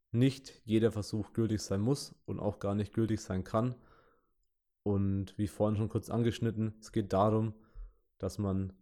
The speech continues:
möglichst viele Wettkämpfe möglichst regelmäßig mit neun von neun gültigen Versuchen beenden kann. Oder sei es im Gewichtheben mit sechs von sechs gültigen Versuchen zum Beispiel.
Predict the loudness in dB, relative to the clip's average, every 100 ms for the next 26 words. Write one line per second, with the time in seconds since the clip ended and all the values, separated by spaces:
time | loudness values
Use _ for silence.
0 | _ 0 2 0 -2 -2 0 2 2 0
1 | -2 -2 -2 -4 -2 0 0 0 -2 0
2 | 2 2 2 0 -2 -6 -8 -6 0 2
3 | 2 2 2 2 2 0 -4 -2 0 2
4 | 2 2 2 -2 0 0 -2 -8 -20 -20
5 | -20 -6 -4 -2 0 0 0 -2 -2 0
6 | 2 2 0 -2 -6 -4 -2 -2 0 2
7 | 2 2 0 -2 -2 0 0 0 0 0
8 | -4